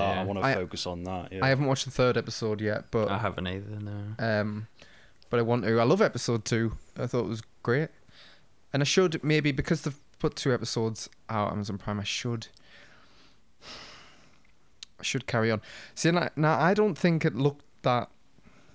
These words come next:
Speaker 2: Again, you know, like, going back to what I was saying about Severance a while ago.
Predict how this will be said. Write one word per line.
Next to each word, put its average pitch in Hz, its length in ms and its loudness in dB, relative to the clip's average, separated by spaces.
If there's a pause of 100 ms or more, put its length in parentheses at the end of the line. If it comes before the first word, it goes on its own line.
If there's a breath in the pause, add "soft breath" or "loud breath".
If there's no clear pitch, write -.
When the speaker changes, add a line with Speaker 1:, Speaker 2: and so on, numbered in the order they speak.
(1040 soft breath)
Speaker 2:
Again, 143 300 2
you 160 80 2
know, 165 80 4
like, 160 180 4
going 160 200 4
back 156 180 4
to 156 80 2
what 143 100 4
I 135 40 6
was 139 120 2
saying 139 280 2
about 135 200 2
Severance 123 640 0
a 117 40 -4
while 120 240 4
ago. 110 260 0